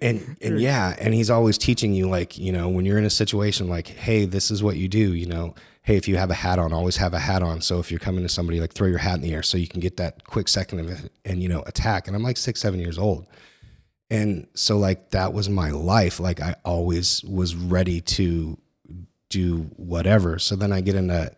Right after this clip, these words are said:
Speaker 1: I get into high school and I get around, like, I didn't un-, I didn't know that we grew up in the ghetto. Like, when I took my,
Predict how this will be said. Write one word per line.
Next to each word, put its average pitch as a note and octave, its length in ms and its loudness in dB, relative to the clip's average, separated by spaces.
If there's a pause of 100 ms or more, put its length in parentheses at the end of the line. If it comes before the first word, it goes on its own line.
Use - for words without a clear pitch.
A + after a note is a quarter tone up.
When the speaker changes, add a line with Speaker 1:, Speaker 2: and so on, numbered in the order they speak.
Speaker 1:
I F#2 120 -8
get F#2+ 120 -4
into F2+ 240 -2
high F2+ 200 -2
school E2+ 280 -4
and E2+ 100 -2
I E2 80 -2
get E2+ 320 -2
around, E2+ 480 -2
like, D#2 340 -2 (1400)
I A2+ 100 4
didn't B2 200 10
un-, G#2 260 4
I F2+ 180 0
didn't G#2+ 200 6
know F2+ 160 4
that F#2 80 4
we F2 140 0
grew F2 160 4
up F2+ 100 2
in E2 80 -4
the E2 60 -2
ghetto. D#2+ 280 0
Like, D#2 200 -2
when E2 80 -2
I D#2+ 40 0
took E2 220 -6
my, D2+ 160 -4